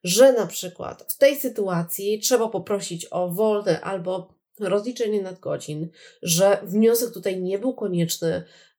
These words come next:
ponieważ liczy się praca w nadgodzinach, a nie to, czy się złożyło wniosek, czy nie.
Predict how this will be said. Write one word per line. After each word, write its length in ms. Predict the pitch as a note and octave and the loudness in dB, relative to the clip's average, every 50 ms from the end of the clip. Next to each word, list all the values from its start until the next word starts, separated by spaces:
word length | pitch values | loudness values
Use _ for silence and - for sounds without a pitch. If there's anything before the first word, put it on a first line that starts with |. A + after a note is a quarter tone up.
| _ _ | _ _
ponieważ 640 | - A3 G#3 A3+ - G3 F#3+ F#3+ F#3+ - - - _ - | 6 6 8 8 6 6 4 2 0 -2 -4 -4 _ -2
liczy 440 | G#3+ G#3+ G#3+ A#3 A#3+ A3+ - F3+ E3 | 0 2 2 2 2 0 0 0 0
się 160 | E3 F3 E3+ | 0 -4 -6
praca 680 | - - - G#3+ G#3 G3+ G3 - E3+ D#3+ D3+ D3+ D#3+ - - _ _ _ _ _ _ - - | -6 -6 -4 -2 -2 -2 -4 -6 -6 -6 -8 -8 -10 -14 -16 _ _ _ _ _ _ -2 2
w 40 | A3 | 4
nadgodzinach, 840 | A3 - C4 B3+ G3+ F#3 E3+ D#3+ F3 F3 E3+ D#3 F3 G#3+ G#3+ - - | 4 4 4 4 2 -2 0 0 0 0 0 0 0 -2 -6 -8 -8
a 180 | F3+ F3+ F3 E3+ | -6 -2 -2 -2
nie 220 | F#3 G3 F#3 F#3 | 0 0 -2 -4
to, 160 | F#3 F#3+ F3+ | -4 -6 -8
czy 120 | F3 - E3 | -8 -6 -6
się 140 | - F#3+ | -6 -6
złożyło 400 | E3 E3+ F3+ E3+ F#3 F#3+ F#3+ F#3 | -6 -6 -6 -6 -4 -2 0 0
wniosek, 380 | E3+ E3 F3 F3 E3+ F3 D#3+ - | 2 0 -2 -2 -4 -6 -8 -8
czy 160 | - - E3+ | -8 -6 -4
nie. 320 | E3 D3 D3 D#3 - - | -4 -4 -4 -4 -6 -6